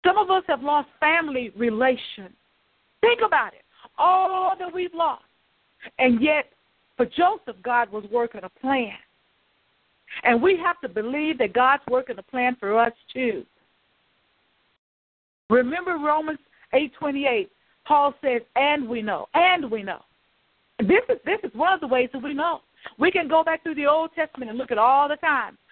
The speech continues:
God turned around what looked like a hopeless situation. "And we know all things are working together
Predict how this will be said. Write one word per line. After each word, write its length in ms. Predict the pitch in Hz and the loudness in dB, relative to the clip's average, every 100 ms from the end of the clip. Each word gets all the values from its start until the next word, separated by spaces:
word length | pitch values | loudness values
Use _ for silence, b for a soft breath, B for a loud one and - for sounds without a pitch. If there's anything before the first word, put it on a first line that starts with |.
| B B | B B
God 240 | 247 247 247 | 2 2 0
turned 280 | - 311 339 | 0 0 0
around 320 | 320 294 302 | 0 0 0
what 140 | 254 208 | 0 -4
looked 360 | 233 311 349 | -4 -6 -4
like 240 | 277 285 285 | 2 2 2
a 40 | |
hopeless 420 | 185 247 302 285 269 | -4 -4 -4 -6 -10
situation. 720 | 311 - 302 285 285 - 233 - _ _ _ _ _ _ _ _ _ _ - | -10 -6 -2 0 0 -4 -18 -20 _ _ _ _ _ _ _ _ _ _ 2
"And 340 | 359 359 330 | 4 4 2
we 120 | 269 | -4
know 280 | 247 196 - _ - | -6 -6 -10 _ 4
all 340 | 349 339 311 | 6 6 2
things 280 | - 285 240 | -4 -14 -12
are 60 | 226 | -10
working 380 | 214 233 226 190 | -8 -10 -10 -14
together 500 | 208 214 180 - | -8 -6 -6 -10